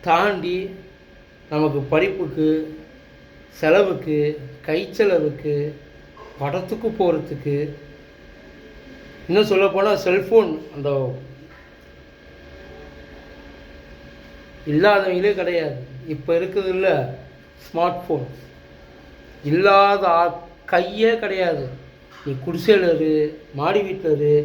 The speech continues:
பிளாட்ஃபார்ம்ல இரு, ஆனா கையில ஸ்மார்ட் ஃபோனோட இருன்னு சொல்லிட்டு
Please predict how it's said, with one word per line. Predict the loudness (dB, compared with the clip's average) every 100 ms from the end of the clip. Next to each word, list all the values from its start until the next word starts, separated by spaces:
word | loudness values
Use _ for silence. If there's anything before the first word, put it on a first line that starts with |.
| -2 -18 -20 -2
பிளாட்ஃபார்ம்ல | 0 2 2 2 2 -2
இரு, | -2 -2 -4 -12 -20 -20 -20 -20 -8
ஆனா | -8 -2
கையில | -2 2 2 0 -4 -10 -18 -20
ஸ்மார்ட் | -4 0 0 0
ஃபோனோட | -2 0 0 -2
இருன்னு | -2 -6 -6
சொல்லிட்டு | -6 -6